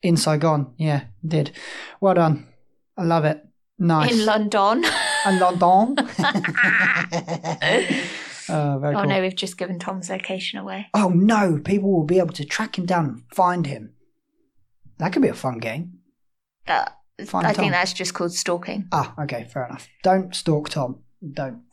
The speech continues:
Speaker 1: find him.
Speaker 2: Or do. I mean, he's probably quite bored.
Speaker 1: He doesn't need to be found. He is no Dear Evan Hansen. He doesn't need to be
Speaker 2: <laughs>
Speaker 1: found. <laughs> W-, wonderful. Thank you, Tom. Appreciate that. So,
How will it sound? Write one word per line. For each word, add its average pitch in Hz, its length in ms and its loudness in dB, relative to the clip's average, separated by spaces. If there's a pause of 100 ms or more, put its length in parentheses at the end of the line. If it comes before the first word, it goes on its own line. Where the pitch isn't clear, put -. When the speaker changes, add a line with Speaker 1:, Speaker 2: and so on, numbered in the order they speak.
(100)
Speaker 1:
find 117 240 -6
him. 110 240 -8
Speaker 2:
Or 196 160 2
do. 175 320 0
I 165 100 -4
mean, 175 200 -4
he's 175 100 -8
probably 165 240 -6
quite 165 320 -4
bored. - 340 -6 (220)
Speaker 1:
He 135 160 0
doesn't 131 240 -2
need 110 180 -8
to - 80 -12
be - 80 -16
found. - 400 -8 (1000)
He 135 300 0
is - 140 -6
no 123 240 -2
Dear 120 300 -2
Evan 123 180 -4
Hansen. - 380 -8 (180)
He - 80 2
doesn't - 640 -2
need - 140 2
to 202 80 2
be - 140 -2
Speaker 2:
<laughs> - 0 -
Speaker 1:
found. - 340 -6 (200)
<laughs> - 1400 -2 (1300)
W-, 240 200 -6 (120)
wonderful. 180 380 2 (100)
Thank 202 200 0
you, 185 80 -4
Tom. 175 360 4
Appreciate 175 400 4
that. 208 260 2 (840)
So, 160 500 4